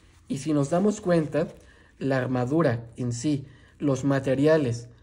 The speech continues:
y la calidad es exactamente la misma. Lo único que cambia,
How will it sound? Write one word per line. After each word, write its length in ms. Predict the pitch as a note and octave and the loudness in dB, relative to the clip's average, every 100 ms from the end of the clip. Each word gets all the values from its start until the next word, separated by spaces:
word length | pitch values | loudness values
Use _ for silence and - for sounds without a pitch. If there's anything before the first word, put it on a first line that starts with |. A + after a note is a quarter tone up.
| _ _ - | _ _ -4
y 160 | D3 | 0
la 240 | C#3+ B2+ - | 2 0 0
calidad 540 | C3+ C3 C3 D#3 G3+ - - - | -2 0 2 2 0 -10 -14 -2
es 220 | D#3 F3+ | -2 0
exactamente 920 | E3+ - C3+ B2+ C#3+ B2+ A#2+ A#2 B2 | -6 -2 -4 -2 -2 0 0 -2 -4
la 120 | C3 | -2
misma. 340 | F3 G3 C3 A#2+ - - _ - _ _ _ - _ _ _ _ - | -2 -2 -6 -6 -14 -20 _ -20 _ _ _ -20 _ _ _ _ -8
Lo 180 | C#3 C#3+ | 0 4
único 480 | F3 G3+ G#3 D#3 C#3 | 6 4 4 2 0
que 180 | C3 | -4
cambia, 500 | B2+ E3 D#3 C#3+ E3 | 2 2 4 2 0